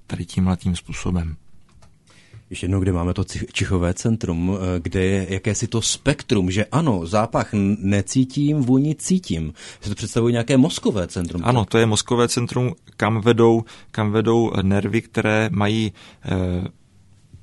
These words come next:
Speaker 1: zakončení nebo vývod v oblasti rhinobaze, to znamená, eh, z-, spodiny,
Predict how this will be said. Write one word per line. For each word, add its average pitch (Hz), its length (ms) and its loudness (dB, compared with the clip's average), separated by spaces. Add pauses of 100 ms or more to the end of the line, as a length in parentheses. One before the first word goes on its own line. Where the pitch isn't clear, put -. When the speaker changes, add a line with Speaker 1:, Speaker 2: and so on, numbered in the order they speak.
(120)
Speaker 1:
zakončení 110 720 -4
nebo 101 240 -4
vývod 95 380 -4
v 95 100 -8
oblasti 98 640 -2
rhinobaze, 104 560 0
to 98 120 -8
znamená, 98 540 0 (340)
eh, 92 320 -2
z-, - 220 0
spodiny, 107 640 0